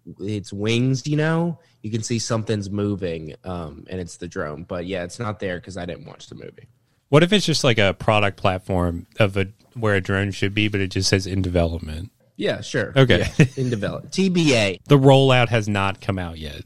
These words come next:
Speaker 2: It's still
Speaker 1: Yeah.
Speaker 2: being decided.
Speaker 1: Yeah.
Speaker 2: But
Speaker 1: I,
Speaker 2: your,
Speaker 1: I'll
Speaker 2: your
Speaker 1: come
Speaker 2: memories
Speaker 1: back.
Speaker 2: of the movie are pretty good, though, right?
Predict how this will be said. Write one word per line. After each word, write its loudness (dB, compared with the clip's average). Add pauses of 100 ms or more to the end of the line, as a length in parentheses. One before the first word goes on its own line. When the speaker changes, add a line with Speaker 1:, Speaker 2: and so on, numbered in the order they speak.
(380)
Speaker 2:
It's -8
still 2
Speaker 1:
Yeah. -4
Speaker 2:
being 4
decided. -2 (240)
Speaker 1:
Yeah. -6
Speaker 2:
But 6
Speaker 1:
I, 2
Speaker 2:
your, 8
Speaker 1:
I'll 0
Speaker 2:
your 6
Speaker 1:
come 6
Speaker 2:
memories 4
Speaker 1:
back. 2
Speaker 2:
of 0
the -2
movie 0
are 0
pretty 0
good, 2
though, -12
right? -12